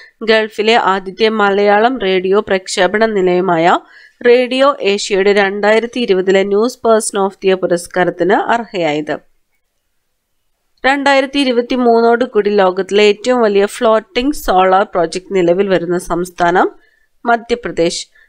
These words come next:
മധ്യപ്രദേശിലാണ് രണ്ടായിരത്തി ഇരുപത്തിമൂന്നോട് കൂടി ലോകത്തിലെ ഏറ്റവും വലിയ ഫ്ലോട്ടിംഗ് സോളാർ പ്രോജക്ട് നിലവിൽ വരുന്നത്.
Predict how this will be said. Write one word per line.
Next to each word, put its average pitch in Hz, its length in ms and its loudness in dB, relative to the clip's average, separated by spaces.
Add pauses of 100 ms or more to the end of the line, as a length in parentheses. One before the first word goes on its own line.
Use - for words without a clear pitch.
(120)
മധ്യപ്രദേശിലാണ് 190 1000 0
രണ്ടായിരത്തി 190 540 0
ഇരുപത്തിമൂന്നോട് 190 840 2
കൂടി 196 260 0
ലോകത്തിലെ 185 520 0
ഏറ്റവും 185 280 0
വലിയ 190 320 2 (420)
ഫ്ലോട്ടിംഗ് 233 480 0
സോളാർ 196 480 0
പ്രോജക്ട് 208 640 -2
നിലവിൽ 180 320 2
വരുന്നത്. 156 480 -2